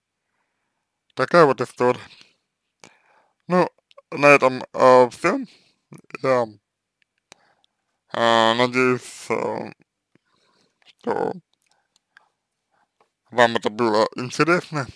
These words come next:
Надеюсь, что вам это было полезно. А, вот. А, желаю вам всего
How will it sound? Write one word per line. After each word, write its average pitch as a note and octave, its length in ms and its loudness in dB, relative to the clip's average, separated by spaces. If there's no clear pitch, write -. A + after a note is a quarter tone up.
Надеюсь, A2+ 460 -8
что - 160 -10
вам G#2 200 -4
это G#2+ 100 -10
было A2+ 220 -2
полезно. D3+ 580 -4
А, A2 180 -8
вот. G#2+ 300 -6
А, A2+ 640 4
желаю C#3+ 480 2
вам A2+ 400 2
всего B2 680 -4